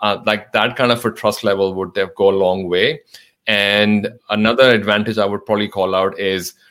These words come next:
not having to do with, deal with too many third parties, uh, is another ad-, advantage where you don't wanna be able to say, "If I have a product and I want to customize it,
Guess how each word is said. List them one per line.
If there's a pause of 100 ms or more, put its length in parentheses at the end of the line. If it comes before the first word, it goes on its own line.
not
having
to
do
with,
deal
with
too
many
third
parties, (440)
uh,
is
another
ad-,
advantage
where
you
don't
wanna
be
able
to
say,
"If
I
have
a
product
and
I
want
to
customize
it,